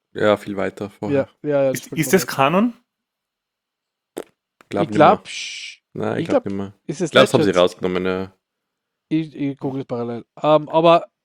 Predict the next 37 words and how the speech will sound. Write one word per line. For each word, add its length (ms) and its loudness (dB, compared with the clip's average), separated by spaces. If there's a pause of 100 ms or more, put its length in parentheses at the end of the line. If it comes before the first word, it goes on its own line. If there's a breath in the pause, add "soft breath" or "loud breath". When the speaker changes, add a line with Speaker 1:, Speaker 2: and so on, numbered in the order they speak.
(140)
Speaker 2:
also 220 2
für 160 -2
alle 280 6
Star 240 2
Wars-Fans, 760 0 (460)
ich 200 -8
kann's, 560 -6 (520)
ich 160 -2
kann's 680 0
wirklich 420 -6
noch 140 -4
jetzt 160 -4
nach 120 0
drei 240 4
Episoden, 600 -2 (840)
ähm, 260 -4
nur 300 6
empfehlen. 340 -2
Ich 80 -10
find's 180 -12
vo-, 220 -10
voll 260 -6
geil. 280 -10 (1400)
Ja. 160 -2 (840)
Speaker 1:
Cool. 200 2 (600)
Cool, 120 2
dass 120 4
du 100 -2
das 100 0
gefunden 300 -4
hast, 120 4
was 140 0
da, 260 4
äh, 260 -6
Freude 280 4
macht, 220 -2
Michi. 380 -6